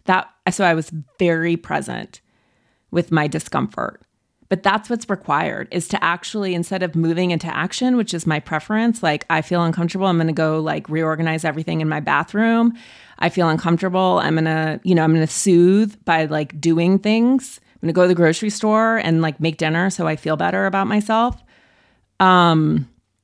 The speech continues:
to not be able to soothe in that way was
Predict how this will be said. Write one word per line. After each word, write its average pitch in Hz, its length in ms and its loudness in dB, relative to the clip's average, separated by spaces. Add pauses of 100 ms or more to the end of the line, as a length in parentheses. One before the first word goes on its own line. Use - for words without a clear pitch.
(340)
to 220 140 2
not 175 240 4
be 175 100 2
able 170 200 -2
to - 140 -14
soothe 170 420 -4
in 202 140 2
that 208 200 0
way 208 400 0
was 165 240 -4